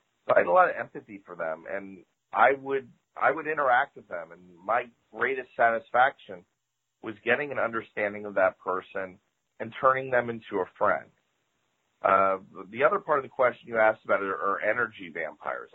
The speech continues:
I have a lot of energy, and when my energy is at its highest level intellectually, a lot of people, it, it may feel like they may be vampires.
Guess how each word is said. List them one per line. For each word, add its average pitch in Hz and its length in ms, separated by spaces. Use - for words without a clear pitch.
I 151 140
have 147 200
a 104 60
lot 92 400
of 82 100
energy, 71 560
and 90 100
when 98 100
my 120 200
energy 117 380
is 92 120
at 90 60
its 85 200
highest 107 420
level 95 420
intellectually, 107 840
a - 100
lot 98 300
of 120 120
people, 104 460
it, 101 360
it 104 180
may 110 300
feel 139 220
like 92 200
they 95 120
may 90 200
be 92 180
vampires. 82 760